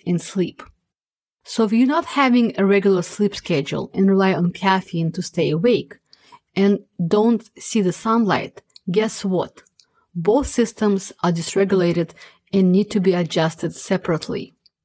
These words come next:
So drink coffee about twelve hours before you plan to go to sleep.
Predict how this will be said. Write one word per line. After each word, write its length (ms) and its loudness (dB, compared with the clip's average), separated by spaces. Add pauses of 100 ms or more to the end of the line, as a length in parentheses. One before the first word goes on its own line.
(380)
So 220 0
drink 380 0
coffee 440 2
about 360 0
twelve 580 0 (100)
hours 600 0
before 360 -2
you 120 0
plan 380 -2
to 80 -4
go 140 -2
to 100 -10
sleep. 480 -6